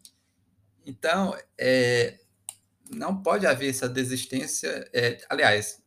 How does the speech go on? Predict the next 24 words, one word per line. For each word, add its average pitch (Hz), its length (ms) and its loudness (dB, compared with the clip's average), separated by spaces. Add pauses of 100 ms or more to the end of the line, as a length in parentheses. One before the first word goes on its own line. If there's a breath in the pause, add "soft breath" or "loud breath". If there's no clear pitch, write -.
(140)
ele 131 120 -2
pode 135 180 -2
até 139 300 0
querer 165 240 -2
desistir, 160 420 -6
mas 127 320 -2
não 170 180 -10
pode, 151 380 -8 (300 soft breath)
não, 185 280 -4
não 190 200 -6
vai 170 140 4
haver 160 720 0 (160)
uma 139 520 -2
desconsideração 147 1120 -2 (100)
pelo 143 560 -2 (460 loud breath)
S - 260 -2
T 170 80 0
F 117 480 2 (580)
para 120 200 0
julgar 123 320 0
essa 123 220 -2
A - 20 0
D 135 180 0
I. 98 240 -6